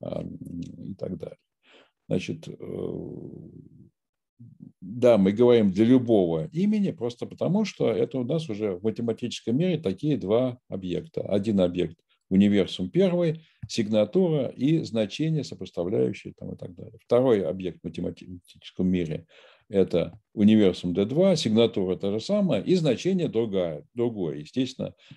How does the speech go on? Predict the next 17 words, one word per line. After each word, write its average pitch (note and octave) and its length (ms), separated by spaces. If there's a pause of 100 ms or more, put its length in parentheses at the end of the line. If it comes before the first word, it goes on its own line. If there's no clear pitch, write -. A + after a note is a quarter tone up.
(100)
тому F#2+ 280
же E2+ 100
самому E2+ 340
символу E3+ 440
мы A2+ 140
обозначаем, - 680
мы G#2+ 100
даем G2 220
другое F2+ 340
значение. - 560 (500)
Ну D#3+ 80
вот, G3 260 (120)
м, B2+ 480
в B2 200
этом B2 240
смысле, C3+ 840
э, F#2+ 440